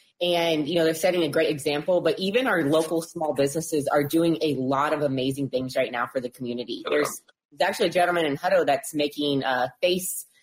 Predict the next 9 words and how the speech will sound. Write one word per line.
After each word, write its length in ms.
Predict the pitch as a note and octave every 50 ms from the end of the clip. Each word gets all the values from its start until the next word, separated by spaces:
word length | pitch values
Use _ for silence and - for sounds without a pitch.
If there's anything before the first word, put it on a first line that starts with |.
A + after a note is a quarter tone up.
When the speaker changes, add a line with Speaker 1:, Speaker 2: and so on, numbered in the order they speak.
| _ _ _ _ -
Speaker 1:
masks, 560 | D#3+ D#3 D3 C3+ C3 C3+ C#3 - - - -
medical 320 | E3+ F3 F3 E3+ E3+ E3+ D#3
face 280 | - D#3+ E3+ E3+ - -
masks, 380 | F#3 F#3+ G3 G3 G3 - - -
shields, 400 | G#3+ G#3+ F#3+ D#3 C3+ C3 - -
sorry, 240 | F3+ E3 C#3+ C3+ C#3 -
face 220 | - F3+ F3+ F3+ -
shields. 460 | - D3 C3+ A#2+ C3 D3 - - - - _ _ _ _ -
And 480 | F#3 F#3 F3 F3 E3+ E3 D#3+ D#3+ D3+